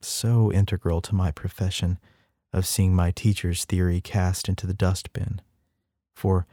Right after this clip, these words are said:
as I held, the Miskahaniks hungered, and hunger, black, primordial, unstanchable hunger itself, was their god.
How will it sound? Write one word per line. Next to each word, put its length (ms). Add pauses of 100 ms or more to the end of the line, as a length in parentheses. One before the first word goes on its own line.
(400)
as 180
I 140
held, 440 (540)
the 60
Miskahaniks 720
hungered, 500 (480)
and 320 (240)
hunger, 480 (480)
black, 560 (480)
primordial, 760 (460)
unstanchable 800
hunger 340
itself, 720
was 240
their 200
god. 460